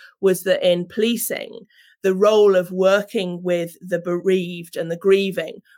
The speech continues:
would be allocated to the female detective. So there were sort of disaster roles that were, you know, you know, in the same way as you get asked to make the tea a lot as a woman, you also were being asked to, um, you can have the community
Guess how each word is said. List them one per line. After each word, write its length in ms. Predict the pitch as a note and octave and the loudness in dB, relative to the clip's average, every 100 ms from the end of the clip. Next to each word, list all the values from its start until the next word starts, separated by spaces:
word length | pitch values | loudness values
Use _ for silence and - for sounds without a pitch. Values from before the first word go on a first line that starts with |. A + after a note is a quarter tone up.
| - | -4
would 160 | F3+ | -2
be 100 | F3+ | 2
allocated 640 | E3+ F3 F3+ G3 F3 E3+ E3 | 2 2 0 -2 -6 -6 -12
to 120 | - | -12
the 80 | F3 | -12
female 440 | - F#3 E3+ E3 | -6 -4 -4 -6
detective. 640 | D#3+ E3 G#3 - - - - _ _ - - | -8 -8 -8 -8 -12 -18 -20 _ _ -20 -20
So 200 | - A3 | 0 4
there 120 | G3+ G#3 | 4 4
were 100 | G3+ | 2
sort 240 | G#3+ G3 | 0 -2
of 160 | - - - _ - | -2 -4 -20 _ -2
disaster 640 | G3+ G#3+ A3 - - F#3+ | 2 2 0 -4 -4 -2
roles 520 | F#3 F#3 F3+ F3 F3 | 2 2 2 -2 -4
that 180 | - - | -6 -4
were, 260 | F3 E3 E3 - | -4 -4 -6 -8
you 120 | G#3+ | -4
know, 160 | E3+ G3 - _ - | -2 -4 -12 _ -2
you 100 | G#3 | 0
know, 140 | C#3 | 2
in 160 | E3+ A3 | 0 0
the 60 | |
same 180 | A3 A3+ | 0 2
way 80 | G#3 | 2
as 100 | G3+ | -2
you 60 | G3 | -2
get 160 | - | -2
asked 160 | - - | -2 -2
to 60 | |
make 140 | G3 - | 0 0
the 60 | |
tea 220 | F3+ - C4 | -2 0 2
a 60 | |
lot 180 | G3+ - | 2 0
as 80 | F3 | -4
a 60 | |
woman, 240 | F#3 F3+ F#3 | -6 -6 -4
you 120 | G3 | 0
also 260 | A3 A3+ A3 _ | 0 0 -8 _
were 160 | G3 G3 | -4 -4
being 260 | F#3+ G3 F#3 | 0 0 0
asked 400 | F#3 - - - | -4 -6 -14 -6
to, 320 | F#3 E3+ E3+ - - _ F#3 | -4 -4 -8 -14 -20 _ -2
um, 240 | F3 F#3 | -2 -2
you 160 | F#3 A3+ | -4 -2
can 180 | G#3 F#3+ | 0 0
have 260 | F#3+ F#3 | 0 -2
the 60 | F#3+ | -6
community 920 | - G#3+ B3+ C4 G#3+ G3 - - - | -6 -2 0 2 0 -2 -8 -10 -12